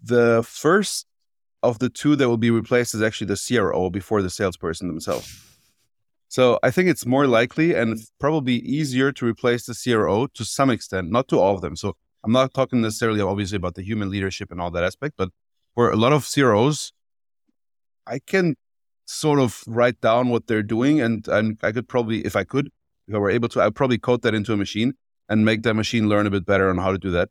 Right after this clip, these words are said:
Um, yeah, I think it's, it's probably coming more for the C R O <laughs> job in, in those cases. But I think really the, the, the, the answer is, um, and logical reasoning also led you there basically right now, is because it's really hard to do. That's why it hasn't gotten there yet. And it's,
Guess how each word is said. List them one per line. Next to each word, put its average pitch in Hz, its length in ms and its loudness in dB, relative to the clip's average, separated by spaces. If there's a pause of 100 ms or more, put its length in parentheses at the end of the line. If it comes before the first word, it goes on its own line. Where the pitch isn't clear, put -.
(120)
Um, 90 440 -4 (160)
yeah, 156 220 2
I 95 120 0
think 123 180 -2
it's, 101 220 -10 (420)
it's - 280 -6
probably 160 260 4
coming 131 240 4
more 120 180 4
for 117 120 -2
the 98 100 -2
C - 160 -4
R 107 100 4
O 131 60 4
<laughs> - 120 -4
job 104 220 0
in, 113 200 0
in 110 100 -2
those 98 240 -6
cases. 95 400 -10 (380)
But 139 80 2
I - 20 0
think 180 180 4
really 147 200 4
the, 117 240 2 (280)
the, 113 360 -2
the, 104 340 -2
the 95 140 0
answer 104 400 2
is, 104 340 0
um, 95 300 -2
and 117 180 0
logical 120 400 2
reasoning 110 480 0
also 107 260 -4
led 101 260 0
you 117 120 -4
there 92 380 -4
basically 87 340 -12
right 78 160 -8
now, 82 240 -6
is 95 240 -8 (540)
because - 280 -14
it's 123 160 -14
really 123 160 2
hard 113 280 0
to - 80 -12
do. 120 240 -2 (140)
That's 101 200 -8
why 113 160 4
it 104 60 -2
hasn't 107 440 -2
gotten 123 240 0
there 85 140 -2
yet. 85 240 -2
And 104 160 -2
it's, 98 300 -8